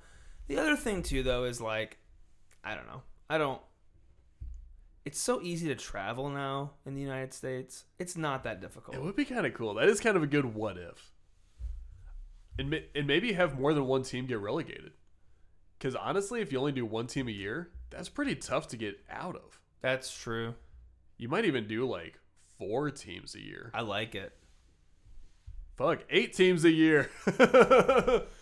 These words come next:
Speaker 2: Sixteen teams a year getting relegated. <laughs> No, that's obviously too much. But yeah, it'd probably, it'd probably be, like, four.
Speaker 1: Although, unle-, unless,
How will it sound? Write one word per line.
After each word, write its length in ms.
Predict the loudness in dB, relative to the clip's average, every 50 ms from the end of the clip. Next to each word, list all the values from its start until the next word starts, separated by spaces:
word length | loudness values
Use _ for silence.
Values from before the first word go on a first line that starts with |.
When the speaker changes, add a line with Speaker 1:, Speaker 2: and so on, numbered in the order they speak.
| -20 -20 -20 -18 -10
Speaker 2:
Sixteen 680 | -4 2 4 4 4 2 2 2 4 4 4 4 2
teams 380 | 2 2 2 4 4 4 2 2
a 80 | 0
year 340 | 0 2 2 2 2 2 2
getting 300 | 0 0 0 0 0 0
relegated. 720 | 0 2 4 4 4 4 2 2 0 0 0 -2 -4 -4 -4 -4
<laughs> 640 | -4 -2 0 0 0 0 0 -2 -4 -2 -6 -8 -8 -8 -12 -18 -20 -20 -20 -20 -20 -20 -20 -20 -20 -20 -20 -20 -20 -20 -20 -20 -20 -12 -6
No, 140 | -4 -2 0
that's 180 | 0 0 0 0
obviously 360 | 0 0 0 0 -2 -6 -10
too 160 | -10 -12 -12
much. 320 | -12 -12 -14 -14 -16 -20 -20 -20 _ _ -20 -20 _ _ -20 _ -20 _ _ _ _ -20 _ -20 -20 -12
But 320 | -8 -6 -6 -6 -8 -10 -14 _ _ _ _ _ -20 _ _ _
yeah, 240 | -10 -8 -8 -8 -8 -8 -10
it'd 100 | -8 -4
probably, 280 | -2 0 0 0 -2 -8
it'd 160 | -14 -14 -10
probably 220 | -6 -4 -4 -4
be, 100 | -4 -4
like, 180 | -6 -6 -8 -10 -14 -16 _
four. 320 | -12 -12 -12 -12 -16 -18 -20 _ -20 _ _ _ _ _ _ _ _ _ _ _ _ _ _ _ _ _ -20 _ _ -20 -20 _ _ _ -20 -20 -20 -20 -20 -20 -20 -20 -20 _ _ _ 0 4
Speaker 1:
Although, 460 | 4 4 6 6 6 6 6 2 -2 -10 -18 -20 -16 -4 -2
unle-, 320 | -2 0 0 0 0 0 0
unless, 560 | 0 0 0 2 4 4 4 2 2 -2 -4